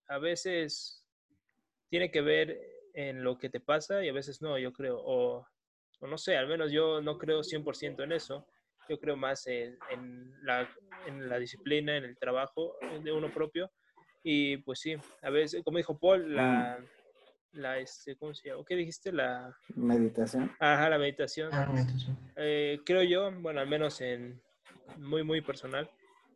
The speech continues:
Speaker 1: que es, pues, está muy de más.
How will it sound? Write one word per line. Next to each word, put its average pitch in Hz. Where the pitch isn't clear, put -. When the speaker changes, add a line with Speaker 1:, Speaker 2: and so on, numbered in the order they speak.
Speaker 1:
que 120
es, -
pues, 131
está 139
muy 147
de 135
más. 165